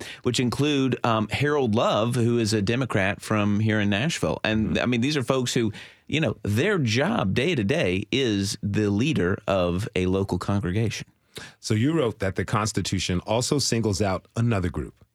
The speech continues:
Speaker 2: atheists, which also hasn't been enforced, but this amendment would leave that language alone.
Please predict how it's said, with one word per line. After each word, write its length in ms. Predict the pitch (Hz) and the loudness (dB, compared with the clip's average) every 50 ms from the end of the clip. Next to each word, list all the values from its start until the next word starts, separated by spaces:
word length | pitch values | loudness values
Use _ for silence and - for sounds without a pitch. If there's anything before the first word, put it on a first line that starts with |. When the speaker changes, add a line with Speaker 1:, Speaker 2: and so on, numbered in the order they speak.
| _ _ _ _ _ _ | _ _ _ _ _ _
Speaker 2:
atheists, 800 | - 165 226 208 - - 107 - - - - - - - - - - _ - - - - _ _ | -2 0 0 0 -2 -4 -8 -8 -10 -14 -16 -14 -14 -14 -16 -16 -18 _ -20 -20 -20 -20 _ _
which 340 | _ 131 170 185 - - - - | _ 0 0 0 0 -2 -2 0
also 300 | - 190 208 220 - 254 | 0 0 0 2 2 2
hasn't 260 | 226 220 220 214 208 185 | 2 2 2 2 2 2
been 140 | 202 185 | 2 2
enforced, 680 | 170 160 143 - - 226 202 123 113 113 - - - 123 | 2 0 -2 -2 0 0 2 2 0 0 -2 -2 -4 0
but 240 | 120 156 147 - - | 0 0 0 0 -2
this 260 | - - 220 233 - | -2 0 0 0 2
amendment 480 | 285 254 247 247 247 247 240 240 - - | 2 2 2 2 2 2 2 0 0 0
would 160 | 170 175 160 | 0 0 0
leave 380 | 170 175 196 220 254 262 208 180 | 2 2 2 2 2 0 0 0
that 140 | 190 180 143 | 0 0 0
language 380 | 151 160 160 143 131 139 110 135 | 0 2 2 2 0 0 0 0
alone. 600 | 127 127 147 170 180 180 147 98 76 60 65 | 0 0 0 0 2 0 0 0 -2 -4 -6